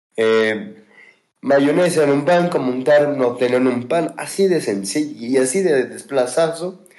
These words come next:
así de sencillo fue pasar a Hamilton.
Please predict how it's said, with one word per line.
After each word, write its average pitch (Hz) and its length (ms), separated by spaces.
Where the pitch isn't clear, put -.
así 117 380
de 113 140
sencillo 113 420
fue 113 340
pasar 104 580
a - 180
Hamilton. 82 540